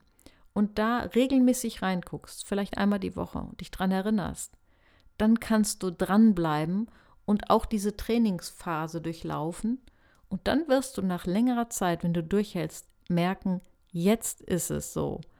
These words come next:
Manchmal sind das so plötzliche Erkenntnismomente, dass man irgendwann denkt, "Mensch, erstaunlich,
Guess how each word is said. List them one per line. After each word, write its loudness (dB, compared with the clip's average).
Manchmal 6
sind 8
das 6
so 2
plötzliche 0
Erkenntnismomente, 0
dass -6
man 0
irgendwann 4
denkt, -2
"Mensch, -2
erstaunlich, -2